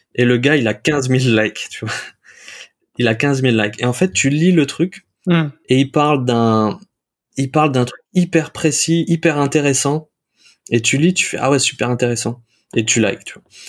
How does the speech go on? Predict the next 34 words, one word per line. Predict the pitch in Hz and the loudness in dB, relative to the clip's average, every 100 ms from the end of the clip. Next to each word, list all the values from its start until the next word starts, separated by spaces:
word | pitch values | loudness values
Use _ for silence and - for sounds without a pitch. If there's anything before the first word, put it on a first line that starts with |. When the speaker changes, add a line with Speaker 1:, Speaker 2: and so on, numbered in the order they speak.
| - | -8
Speaker 1:
Eh | 123 | -2
ben, | 120 120 113 - | 2 2 0 -2
euh, | 123 113 110 | -2 0 -2
c'est, | 110 - - - 135 131 123 - - | -2 -2 0 0 2 2 2 0 -8
c'est | - - - - - 117 | -6 -2 0 0 0 -2
parce | 120 - | -2 -2
que | 139 - | -4 -2
à | 123 | -2
la | 117 | 0
base, | 117 135 151 | 0 -2 -2
c'est | - | 0
la | 110 | 0
donnée | 104 117 127 135 139 139 | -2 -2 2 2 0 -4
qui | - | -4
va | 107 | 0
être | 113 - | 0 0
le | 110 | -6
plus | - 117 | -4 -2
intéressante, | 110 113 - 110 110 151 | -2 -2 -2 -2 0 -2
c'est | - | -2
ce | 110 - | -2 0
dont | 120 123 | 2 0
tu | 123 107 | 0 -2
parles. | 104 95 - _ _ _ _ _ | -2 -4 -8 _ _ _ _ _
Pour | 117 | 0
moi, | 127 | 0
ça, | 143 135 | 2 0
c'est | 127 107 | 0 0
vraiment | 107 113 120 | 0 0 2
le | 113 107 104 - - - _ _ _ _ | 2 2 2 0 -4 -10 _ _ _ _
quatre-vingts | 120 113 - 117 | -4 -2 0 -2
pour | 113 - | -2 -4
cent | 120 | -2
du, | 113 104 104 113 | 0 -2 -4 -6